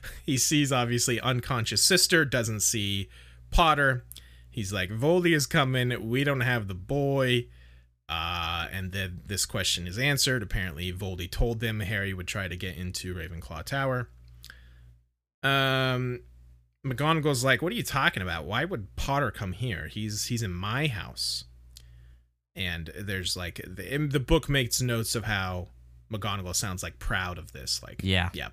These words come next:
Speaker 1: Potter's in my fucking house." And Harry's like, "Oh, I love you, McGonagall." It's
Speaker 2: Dude,
Speaker 1: pretty good.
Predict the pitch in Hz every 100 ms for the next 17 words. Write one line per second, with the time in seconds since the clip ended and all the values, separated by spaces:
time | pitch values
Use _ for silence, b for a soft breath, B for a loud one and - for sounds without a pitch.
0 | - 131 127 95 87 95 101 - 85 73
1 | 80 - - 80 71 107 76 78 - -
2 | - 120 113 - 120 113 113 117 104 107
3 | 98 95 110 107 110 101 92 80